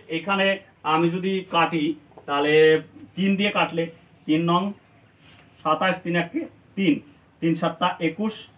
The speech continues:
তিন ত্রিকে নয়, অর্থাৎ একানব্বই is to তিয়াত্তর। ঠিক আছে বন্ধুরা, দুটি সংখ্যার অনুপাত পরেরটা বলেছে, দুটি সংখ্যার অনুপাত সতেরো is to একত্রিশ হলে সংখ্যা দুটির সংখ্যা কত যোগ করলে অনুপাত তেরো is to কুড়ি হবে। ঠিক আছে, তেরো is to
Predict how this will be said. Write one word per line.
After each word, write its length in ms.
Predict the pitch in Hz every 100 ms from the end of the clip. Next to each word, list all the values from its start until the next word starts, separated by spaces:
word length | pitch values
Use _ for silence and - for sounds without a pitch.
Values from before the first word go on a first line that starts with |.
| _ -
তিন 140 | 160 156
ত্রিকে 280 | 156 165
নয়, 180 | 139 120
অর্থাৎ 300 | 120 143 190 185
একানব্বই 460 | 165 196 196 202
is 100 | 196 -
to 80 | 240 - - -
তিয়াত্তর। 400 | 165 - - 117 - -
ঠিক 120 | 190
আছে 140 | 240
বন্ধুরা, 300 | 254 247 247 - - - 151
দুটি 200 | 202 226
সংখ্যার 300 | 247 247 240
অনুপাত 280 | 240 240 226
পরেরটা 340 | 233 233 240
বলেছে, 280 | 233 233 226
দুটি 200 | 202 208
সংখ্যার 240 | 233 226
অনুপাত 260 | 226 226 240
সতেরো 280 | 220 233 226
is 80 | -
to 60 |
একত্রিশ 320 | 240 226 220 208
হলে 160 | 196 196 _ _ -
সংখ্যা 280 | 190 196 208
দুটির 180 | 208
সংখ্যা 360 | - 220 - 214
কত 140 | 214
যোগ 120 | 220 220
করলে 140 | 202
অনুপাত 380 | 196 202 208 - - _ -
তেরো 260 | 190 208
is 80 | 196
to 180 | 202 202 - _
কুড়ি 180 | - 190
হবে। 220 | 160 - - - _ _ _ - - -
ঠিক 100 | 175
আছে, 300 | 247 240 165 - _ - -
তেরো 260 | 185 214
is 60 | 202
to 200 | 220